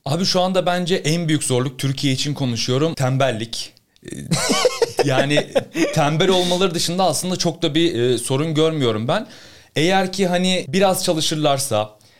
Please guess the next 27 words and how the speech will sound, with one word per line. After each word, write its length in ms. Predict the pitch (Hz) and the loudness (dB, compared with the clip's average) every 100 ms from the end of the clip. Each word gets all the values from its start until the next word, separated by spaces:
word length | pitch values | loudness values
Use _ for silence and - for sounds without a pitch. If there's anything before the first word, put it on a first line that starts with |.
| _ - | _ 0
biraz 420 | 147 156 147 - - - | 2 2 0 -6 -10 -2
akıllarında 540 | 123 127 135 139 139 | -2 0 -2 0 0
çalıştırırlarsa 1000 | 131 139 131 - 147 147 120 117 180 185 - | -2 -2 -2 -2 -2 0 0 0 0 0 -2
çok 220 | 165 - | -4 -2
güzel 220 | 143 139 | 2 2
noktalara 420 | 139 - 135 156 | 2 -2 0 0
gelebilirler 680 | 143 127 123 131 135 117 98 | 2 0 0 0 0 0 0
Türkiye'de. 680 | - 98 - 104 117 190 220 - - - | -6 -8 -4 -4 -2 -2 -2 -10 -20 -4
Ee, 180 | 113 117 | -4 -2
Türkiye'de 380 | 190 185 202 190 | -4 -2 2 2
aslında 340 | 180 190 170 | 2 0 -2
bir 140 | 175 | -2
diğer 140 | 160 175 | 2 2
engel 340 | 175 185 190 | 2 0 2
de 40 | 185 | 2
maalesef 720 | 156 156 156 139 143 131 - | 2 4 2 0 -2 -4 -2
ki 200 | 190 - | -2 0
ekonomik 560 | 123 120 135 139 151 151 | -2 0 0 2 -2 -4
kriz. 380 | 113 139 196 - - - - | -6 -4 -4 -6 -14 -8 -2
Ee, 120 | 120 | 2
ama 200 | 147 180 | 2 2
ekonomik 420 | 170 175 175 175 | 0 0 -2 -4
kriz 220 | 180 175 | -4 -4
tarafında 460 | - 165 160 175 180 | 0 0 0 -4 -2
da 40 | |
girişimcilik 640 | 175 135 127 147 143 165 170 | -2 -2 -2 -2 -2 -4 -4
ekosisteminde 800 | 143 131 - 131 151 165 190 | -4 -4 -2 -4 -4 -2 -2